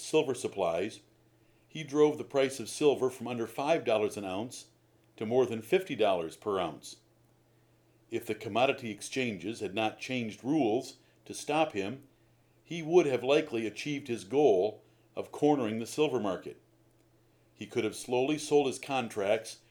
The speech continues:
with enormous profits. He might have made upwards of a hundred and fifty times the amount of his initial investment, which is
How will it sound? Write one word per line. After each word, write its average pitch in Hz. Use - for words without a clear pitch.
with 120
enormous 113
profits. -
He 110
might 113
have 107
made 123
upwards 131
of 117
a 110
hundred 143
and 123
fifty 147
times 101
the 110
amount 123
of 101
his 107
initial 110
investment, 95
which 113
is 101